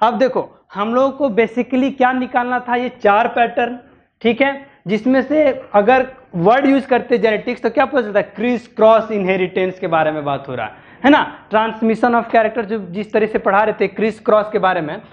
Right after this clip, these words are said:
है ना। अब देखो यहाँ पर हम लोग को at least ये चार के बारे में mainly जानना था, एक्स लिंक्ड dominant के बारे में, एक्स लिंक्ड recessive के बारे में,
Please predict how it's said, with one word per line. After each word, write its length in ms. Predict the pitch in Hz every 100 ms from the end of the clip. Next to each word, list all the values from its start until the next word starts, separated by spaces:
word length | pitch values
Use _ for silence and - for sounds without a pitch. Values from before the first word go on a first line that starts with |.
| - _
है 60 | 254
ना। 160 | 233 - - 220
अब 140 | 220
देखो 280 | 277 254 175
यहाँ 240 | 208 240 254
पर 100 | 254
हम 180 | 226 254
लोग 120 | 262
को 200 | 269 254 -
at 260 | 247 240 262
least 240 | 302 - - _ _ -
ये 200 | 208 277 - -
चार 360 | 254 240 277 285 277
के 80 | 262
बारे 240 | 240 233
में 120 | 254 254 220
mainly 300 | 226 233 240
जानना 360 | 202 202 226 240
था, 200 | 240 254 -
एक्स 280 | 190 233 -
लिंक्ड 200 | 247 220 175
dominant 480 | 190 208 226 240 -
के 80 |
बारे 240 | 240 240 240
में, 240 | 247 262 - _ _
एक्स 380 | 190 220 220 -
लिंक्ड 240 | 233 240 190
recessive 500 | 196 202 196 247 226
के 80 | 247
बारे 240 | 240 240
में, 220 | 240 254